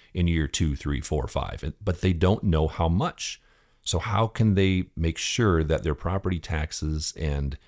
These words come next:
insurance, which in the commercial world can be hugely expensive, don't outpace any pre-built in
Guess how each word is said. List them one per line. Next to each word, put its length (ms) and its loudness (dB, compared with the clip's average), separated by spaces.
insurance, 680 2
which 320 -2
in 200 -4
the 80 -6
commercial 400 0
world 360 -4
can 120 -4
be 320 -6
hugely 520 -2
expensive, 520 -8
don't 360 6
outpace 880 2
any 220 2
pre-built 720 6
in 360 -2